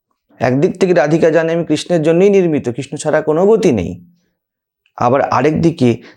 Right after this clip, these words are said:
তার ভিতরে যে ধ্যানী সজাগ রাধিকা, সে কিন্তু বড় সজাগ। সে জানে ভালো করে যে, যে কোনো সময় কিন্তু রাধার জীব ভাবও আসতে পারে।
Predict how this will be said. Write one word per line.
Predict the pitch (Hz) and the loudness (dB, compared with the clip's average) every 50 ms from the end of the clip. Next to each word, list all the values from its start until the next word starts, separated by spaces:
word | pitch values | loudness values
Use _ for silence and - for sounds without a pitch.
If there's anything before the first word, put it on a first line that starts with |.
| _ - | _ -2
তার | - 147 156 147 | 0 0 0 0
ভিতরে | 139 117 131 131 - 147 143 | 0 0 0 2 2 2 2
যে | 170 170 | 2 2
ধ্যানী | 147 117 113 120 123 131 147 170 160 | 2 0 -4 -2 0 2 2 0 0
সজাগ | - - - 135 120 135 147 147 | -2 -4 -2 0 2 2 2 2
রাধিকা, | 135 127 123 120 156 160 - - 98 101 107 - _ _ _ _ _ _ | 2 0 0 0 -4 -6 -4 -4 -8 -8 -8 -14 _ _ _ _ _ _
সে | - - - 139 147 147 | -12 -6 0 0 0 2
কিন্তু | - - 156 151 - - 143 | 2 0 0 0 2 0 0
বড় | 120 117 110 120 | 2 2 0 0
সজাগ। | - - 90 82 71 71 69 - - - - _ _ _ _ _ _ _ - - | -2 -6 -10 -10 -10 -10 -14 -14 -16 -20 -20 _ _ _ _ _ _ _ -12 -6
সে | - - 180 208 226 196 | -2 2 2 4 4 4
জানে | 135 143 135 131 127 120 | 2 0 0 0 -2 -2
ভালো | 104 104 95 90 92 | -2 -4 -4 -4 -4
করে | - - - - - - - - - - - - - _ - | -8 -8 -8 -4 -4 -4 -4 -6 -18 -20 -20 -20 -16 _ -2
যে, | 113 | -2
যে | 117 113 135 160 185 202 202 | 2 4 4 6 6 4 4
কোনো | 202 202 190 170 165 | 2 2 2 2 0
সময় | 165 - 139 123 120 117 120 | 0 0 0 0 0 0 -2
কিন্তু | - 120 113 117 117 139 139 127 | -2 -2 -4 -2 0 0 2 2
রাধার | 117 110 104 107 120 107 110 98 | 2 2 0 0 -2 -2 -4 -6
জীব | 101 117 117 101 101 | -6 -6 -8 -8 -6
ভাবও | 101 98 101 104 127 | -8 -8 -6 -2 -2
আসতে | 143 123 101 - - - 90 | -2 -2 -2 -4 -10 -12 -14
পারে। | - - 92 - - - - - | -12 -10 -12 -12 -12 -12 -14 -18